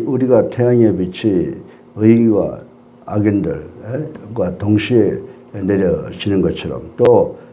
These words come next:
단비가 또 의인과 또 악인들을 위해서 동시에 내려지는 것처럼 하나님께서 이 재앙을 내리실 때 첫 번째, 두 번째, 세 번째까지는 그냥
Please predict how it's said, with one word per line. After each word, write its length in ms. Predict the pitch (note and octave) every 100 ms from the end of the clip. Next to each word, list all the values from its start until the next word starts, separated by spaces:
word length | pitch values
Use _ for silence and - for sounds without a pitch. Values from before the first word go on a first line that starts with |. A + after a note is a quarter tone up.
| -
단비가 920 | - A2+ C3 A#2+ E2+ D#2 F#2 F#2 D#2 - - -
또 440 | - G2+ D#2+ B1 - -
의인과 560 | G#2+ A2+ A2+ G2 C#2 -
또 200 | F2 D2 -
악인들을 1300 | G#2 A2 A2 F#2 D#2+ - - _ - B2 A2+ G2+ F#2
위해서 260 | F2+ F2+
동시에 440 | F2 F#2+ F#2+ - G#2
내려지는 480 | F#2+ G2 E2 F2
것처럼 600 | E2+ F2 E2 C2+ E2+ E2 - - - - -
하나님께서 720 | B2 B2+ A2 G2+ F#2+ G#2 G2+
이 160 | C2+ -
재앙을 440 | - A#2 A2 F2+
내리실 420 | D#2+ E2+ E2 D#2+ D2
때 220 | F#2 E2 C#2 - - - - A2 F#2
첫 200 | - A#2
번째, 280 | C3 C#3 B2
두 120 | G#2
번째, 300 | G#2 G2 F2+
세 200 | F2+ G#2+
번째까지는 800 | A2 A2 G2+ F2 D2+ D#2+ D2 C#2+
그냥 360 | A2 G2+ E2